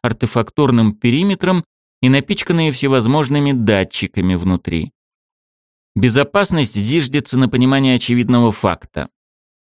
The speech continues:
Нужно распознать магическую атаку прежде, чем она снесет твое гнездо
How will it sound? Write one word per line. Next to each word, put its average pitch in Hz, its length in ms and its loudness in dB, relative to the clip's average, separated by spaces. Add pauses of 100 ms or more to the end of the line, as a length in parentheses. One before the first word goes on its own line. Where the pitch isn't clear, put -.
(260)
Нужно 139 420 4
распознать 110 600 2
магическую 98 840 0
атаку 95 520 -4
прежде, 185 540 0
чем 101 320 0
она 92 220 2
снесет 90 600 -4
твое 98 340 2
гнездо 98 680 0